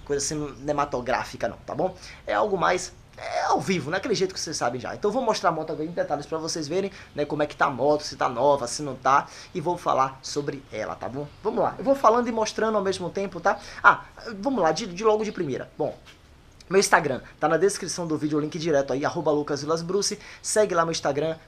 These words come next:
curte as fotos, vamos postar foto da motoca nova. Eu quero ver bombar esse vídeo de like, tá? E o vídeo também, e as fotos do Instagram, e o Instagram também, quero ver crescer bastante, tá bom? Então conto com vocês aí, tá? Bom, de antemão, parcerias, tá?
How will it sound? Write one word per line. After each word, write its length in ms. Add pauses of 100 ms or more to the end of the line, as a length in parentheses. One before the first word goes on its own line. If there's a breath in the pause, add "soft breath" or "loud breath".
curte 240
as 140
fotos, 320 (240)
vamos 200
postar 300
foto 240
da 80
motoca 380
nova. 320 (160 loud breath)
Eu 80
quero 240
ver 140
bombar 600 (340 loud breath)
esse 360
vídeo 200
de 120
like, 400 (180)
tá? 240 (160 loud breath)
E 80
o 60
vídeo 240
também, 260
e 100
as 140
fotos 240
do 80
Instagram, 400
e 60
o 20
Instagram 360
também, 220
quero 160
ver 180
crescer 380
bastante, 400
tá 80
bom? 120
Então 120
conto 240
com 140
vocês 260
aí, 160 (220 loud breath)
tá? 180 (220 loud breath)
Bom, 240 (160 loud breath)
de 80
antemão, 380
parcerias, 680
tá? 260